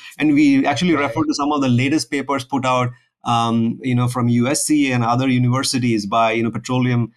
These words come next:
Speaker 1: engineering researchers on, you know, what should some of these parameters be for predictive analytics. So we were really doing some cutting edge stuff in terms of reading those papers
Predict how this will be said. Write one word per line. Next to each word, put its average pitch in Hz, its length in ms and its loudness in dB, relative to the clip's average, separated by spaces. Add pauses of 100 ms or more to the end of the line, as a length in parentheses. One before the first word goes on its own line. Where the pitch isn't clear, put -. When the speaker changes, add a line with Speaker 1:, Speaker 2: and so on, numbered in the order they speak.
(140)
Speaker 1:
engineering 120 360 0
researchers 120 580 0
on, 110 320 -6
you 127 80 -2
know, 120 80 0
what 120 240 0
should 139 360 -4 (340)
some 135 200 0
of 135 120 2
these 131 160 0
parameters 127 580 -2
be 123 140 2
for 123 160 -4
predictive 117 400 -4
analytics. 113 420 -2
So 139 100 -2
we 131 140 2
were 185 140 0
really 240 240 2
doing 190 180 2
some 170 220 0
cutting 160 360 -2
edge 147 140 -2
stuff - 340 -2 (300)
in 131 140 -2
terms 143 240 0
of 113 160 0
reading 147 320 2
those 151 160 -2
papers 135 500 -6